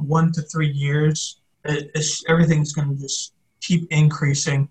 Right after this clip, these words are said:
But we don't know what these card companies are going to do in the future because the demand's so high. If they start printing more,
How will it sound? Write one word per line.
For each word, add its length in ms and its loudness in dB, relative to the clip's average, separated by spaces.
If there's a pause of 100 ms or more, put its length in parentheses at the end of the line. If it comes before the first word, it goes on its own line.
(320)
But 120 6
we 120 6
don't 160 4
know 200 6
what 360 2
these 260 0
card 380 4
companies 500 4
are 80 2
going 280 4
to 100 -2
do 460 2
in 80 2
the 100 0
future 420 -4
because 360 0
the 80 -16
demand's 460 -14
so 140 0
high. 280 4
If 180 -4
they 160 2
start 400 0
printing 400 2
more, 580 4